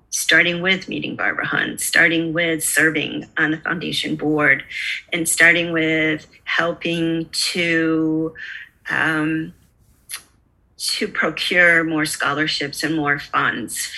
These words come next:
for the organization. It's still, like, to me,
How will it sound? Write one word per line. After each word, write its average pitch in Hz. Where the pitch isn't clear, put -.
for 160
the 131
organization. 147
It's 175
still, 190
like, 165
to -
me, 202